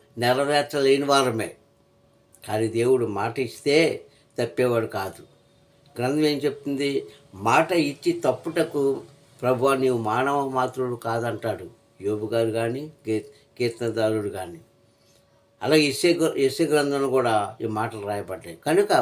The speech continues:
ప్రియ సహోదరి, సహోదరుడా, ఆయన అవునంటే అవును,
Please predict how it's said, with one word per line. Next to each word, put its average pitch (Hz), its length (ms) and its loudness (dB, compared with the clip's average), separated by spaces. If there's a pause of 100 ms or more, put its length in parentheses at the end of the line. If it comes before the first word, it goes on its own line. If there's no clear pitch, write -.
ప్రియ 139 240 -4 (240)
సహోదరి, 135 480 0
సహోదరుడా, 113 760 -4 (280)
ఆయన 113 340 -2 (400)
అవునంటే 170 520 4
అవును, 143 520 0